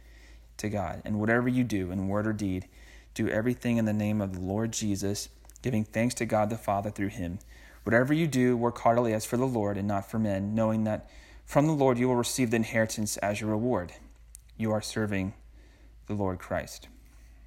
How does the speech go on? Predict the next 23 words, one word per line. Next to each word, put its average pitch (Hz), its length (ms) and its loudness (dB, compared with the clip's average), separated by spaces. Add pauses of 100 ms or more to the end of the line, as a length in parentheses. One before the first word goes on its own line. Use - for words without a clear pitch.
(1900)
So 143 100 0
here 196 100 6
in 214 60 4
this 165 100 2
passage, 117 640 2 (360)
Paul 147 240 6
is 147 80 -2
capturing 110 500 0
work 101 180 -2
as 98 120 -2
worship. 98 320 -2
Once 107 320 -2
it's - 160 -8
an 98 80 -2
overflow 101 400 -2
locked 87 340 -4
in 85 80 -8
rhythm. 80 320 -10 (1120)
This 135 140 0
is 175 80 4
a 135 40 4
beautiful 113 360 0
template 95 400 -2